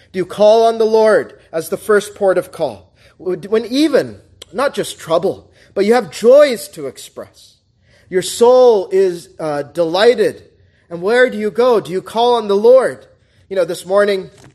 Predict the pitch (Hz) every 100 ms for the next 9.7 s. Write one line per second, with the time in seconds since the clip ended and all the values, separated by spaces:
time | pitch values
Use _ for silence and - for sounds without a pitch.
0 | _ _ _ _ _ _ 135 - 170 175
1 | 147 127 151 175 190 190 190 147 156 131
2 | 135 123 175 202 208 - - _ _ _
3 | _ _ _ 170 190 160 190 175 156 160
4 | 143 139 147 139 143 202 202 170 127 175
5 | 196 180 139 175 190 - 196 - 165 175
6 | 180 - 208 202 170 117 _ _ _ -
7 | 175 175 - 233 202 175 226 240 269 262
8 | - 240 208 214 196 143 - - 160 -
9 | 165 143 - 139 131 120